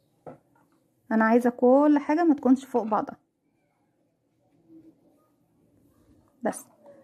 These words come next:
بخلي طبعا بحرر الخيوط من بعضها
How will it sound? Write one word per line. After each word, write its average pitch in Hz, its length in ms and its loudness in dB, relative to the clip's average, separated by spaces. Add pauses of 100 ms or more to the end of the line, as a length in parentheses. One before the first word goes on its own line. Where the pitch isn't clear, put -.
(300)
بخلي 285 500 2
طبعا 269 300 2
بحرر 285 360 2
الخيوط 247 420 0
من 277 140 8
بعضها 196 320 -2